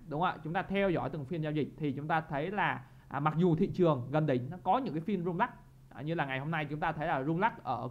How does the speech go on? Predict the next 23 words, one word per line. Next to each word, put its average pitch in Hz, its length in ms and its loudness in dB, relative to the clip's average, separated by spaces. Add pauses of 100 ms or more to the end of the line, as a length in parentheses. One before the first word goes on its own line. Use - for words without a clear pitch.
cuối 185 180 0
phiên 180 360 0
buổi 117 140 -4
sáng, 147 260 -4 (580)
và 147 160 2
chúng 156 120 -2
ta 180 120 2
thấy 165 120 4
là 202 100 4
phiên 170 200 2
chiều 147 220 4
khoảng 139 220 -4
một 139 160 -2
giờ 135 100 -2
ba 143 120 0
mươi 156 360 0
thì 123 380 -4 (180)
nó 139 120 -6
có 170 160 2
cái 254 80 -2
sự - 180 -4
rung 151 140 -2
lắc, 190 140 0